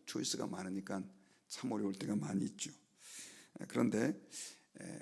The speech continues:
오늘 성경에서는 특별히 솔로몬을 통해서 우리가, 아, 이런, 어, 선택의 상황에 있을 때 어떻게 하는 것이 올바른 선택인지를 보여주는,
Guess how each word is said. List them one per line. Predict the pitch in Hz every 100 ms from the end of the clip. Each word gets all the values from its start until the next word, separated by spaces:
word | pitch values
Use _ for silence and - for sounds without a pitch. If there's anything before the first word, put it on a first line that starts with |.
| -
오늘 | 120 120
성경에서는 | 156 151 139 113 104 107 101 - - -
특별히 | - 104 98
솔로몬을 | 127 147 151 131 113
통해서 | - 104 98 98 107 139 -
우리가, | - 95 101 101 - - - - - -
아, | - -
이런, | 104 104 101 -
어, | - -
선택의 | - - - 147 117
상황에 | 117 110 104 101
있을 | 95 110 104
때 | 117 - - - - -
어떻게 | - - 110 110
하는 | 135 143 156
것이 | 135 139 151 -
올바른 | 110 107 107 120 127
선택인지를 | 127 127 131 117 107 101 - 104
보여주는, | - 107 107 101 101 120 -